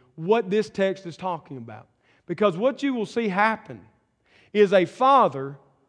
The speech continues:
will have a bride on his arm, and he will walk down that aisle. And what he is doing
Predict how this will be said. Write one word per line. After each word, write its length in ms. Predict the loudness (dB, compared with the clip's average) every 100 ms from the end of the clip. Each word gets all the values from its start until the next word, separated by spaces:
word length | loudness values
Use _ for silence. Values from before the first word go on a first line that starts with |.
| _ _ _ -4
will 180 | 0 4
have 180 | 4
a 60 | 2
bride 440 | 2 6 6 6
on 140 | 4 0
his 160 | -2
arm, 360 | -2 0 -2 -8 -18 _ _ _ _ _ _ _
and 120 | -2 0
he 120 | 0
will 200 | 0 -2
walk 520 | 4 6 4 2 0
down 520 | 2 2 2 -2 -10 -18 _
that 240 | -2 2 4
aisle. 420 | 4 2 -2 -10 _ _ _ _ _ _ _ _ _ _ _ _ _ _
And 180 | -2 4
what 180 | 6 6
he 160 | 4
is 180 | 0 -2
doing 580 | -4 -2 0 -2 -6 -14